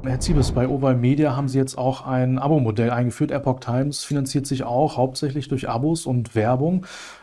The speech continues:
Ähm, also ich finde persönlich immer, es ist ein sehr ehrlicher, ein sehr aufrichtiger, äh, Fi-, ein Finanzierungsmodell, wenn man sagt, äh, diejenigen, die die Informationen haben wollen, die zahlen auch dafür. Also sind wir nur denjenigen verpflichtet.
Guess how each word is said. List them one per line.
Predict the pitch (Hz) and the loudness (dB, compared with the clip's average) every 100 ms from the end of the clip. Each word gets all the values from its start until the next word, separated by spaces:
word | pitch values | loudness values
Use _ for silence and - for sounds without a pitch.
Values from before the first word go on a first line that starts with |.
| - | 0
Ähm, | 143 143 | 2 2
also | 147 139 147 147 143 - | 2 4 4 4 0 -4
ich | 180 - | -4 0
finde | - 190 156 | 4 4 4
persönlich | 151 139 160 151 - | 2 2 2 2 0
immer, | 151 147 139 139 | 0 2 2 0
es | 135 | -2
ist | 147 | -2
ein | 135 131 131 | 0 2 2
sehr | 123 131 127 123 123 | 4 4 4 4 0
ehrlicher, | 127 123 151 135 127 | 0 2 2 2 2
ein | 123 | 2
sehr | 123 117 | 0 0
aufrichtiger, | 120 - 160 - 151 147 139 139 143 | -2 -2 -6 -2 0 2 2 2 -2
äh, | 131 | -6
Fi-, | - 143 | -4 -2
ein | 135 127 131 | 0 0 -2
Finanzierungsmodell, | - 131 123 139 156 160 143 139 | 0 2 2 2 0 0 0 2
wenn | |
man | 131 123 | 2 2
sagt, | 117 127 139 - - - - | 4 4 2 -4 -20 -20 -4
äh, | 123 | -2
diejenigen, | 110 120 156 156 | 2 2 4 4
die | 143 131 | 2 4
die | 131 | 4
Informationen | 135 123 127 127 127 98 | 2 0 0 0 -2 0
haben | 107 123 139 | 0 0 2
wollen, | 151 156 | 2 0
die | 156 | -2
zahlen | 160 165 208 180 | -2 0 2 0
auch | 131 | -2
dafür. | 110 - 113 | -6 -4 -2
Also | 113 | -2
sind | 117 139 | -2 0
wir | |
nur | 139 135 | 0 0
denjenigen | 123 131 147 151 151 151 | 2 2 2 0 -2 -2
verpflichtet. | 151 - 190 190 127 107 | -4 -2 -2 0 -2 -2